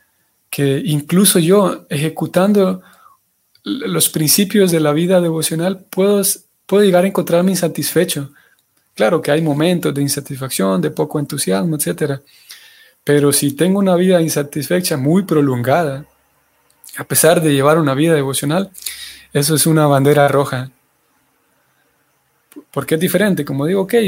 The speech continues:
un, un momento, ciertos momentos de insatisfacción, de, de incertidumbre,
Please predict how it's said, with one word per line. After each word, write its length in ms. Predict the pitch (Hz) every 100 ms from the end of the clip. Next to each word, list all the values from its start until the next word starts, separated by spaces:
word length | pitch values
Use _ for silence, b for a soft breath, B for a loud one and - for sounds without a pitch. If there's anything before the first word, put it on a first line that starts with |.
| 151
un, 420 | 156 214 - 208
un 180 | 202 196
momento, 480 | 190 196 165 202 151
ciertos 380 | - 156 156 160
momentos 440 | 147 147 151 151
de 160 | 135 139
insatisfacción, 920 | 135 139 147 123 127 - 185 180 165
de, 100 | 143
de 480 | 143 - - _ 147
incertidumbre, 960 | 143 139 147 143 180 175 151 147 143